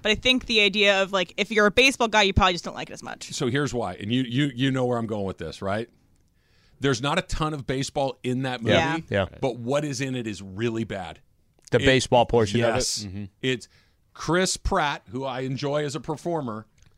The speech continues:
Speaker 3: I see that part.
Speaker 2: looks like he has
Speaker 3: I
Speaker 2: never
Speaker 3: know.
Speaker 2: put a baseball glove on
Speaker 3: I
Speaker 2: his
Speaker 3: know.
Speaker 2: hand in his life.
Speaker 3: <laughs> I know.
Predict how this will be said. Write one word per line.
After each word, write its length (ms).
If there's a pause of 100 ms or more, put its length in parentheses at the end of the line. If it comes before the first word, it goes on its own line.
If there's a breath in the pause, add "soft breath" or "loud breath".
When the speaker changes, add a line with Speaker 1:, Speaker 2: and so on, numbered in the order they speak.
(140)
Speaker 3:
I 160
see 340
that 260
part. 300
Speaker 2:
looks 300
like 160
he 100
has 160
Speaker 3:
I 20
Speaker 2:
never 380
Speaker 3:
know. 140
Speaker 2:
put 140
a 20
baseball 380
glove 200
on 80
Speaker 3:
I 60
Speaker 2:
his 80
Speaker 3:
know. 80
Speaker 2:
hand 180
in 60
his 200
life. 280
Speaker 3:
<laughs> 40
I 100
know. 180